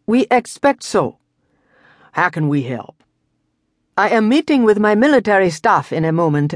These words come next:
and I hope to have an answer to that question afterward." "I understand that most of the technical staff were captured at the site?" "Yes, that is true, I'm afraid." "Have the occupiers made any demands?"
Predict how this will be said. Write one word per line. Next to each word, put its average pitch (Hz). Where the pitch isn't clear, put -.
and 160
I 185
hope 233
to 277
have 254
an 240
answer 240
to 233
that 190
question 185
afterward." 139
"I 170
understand 180
that 135
most 165
of 156
the 131
technical 170
staff 160
were 123
captured 151
at 156
the 147
site?" 156
"Yes, 180
that 196
is 208
true, 202
I'm 139
afraid." 127
"Have 131
the 131
occupiers 151
made 156
any 160
demands?" 151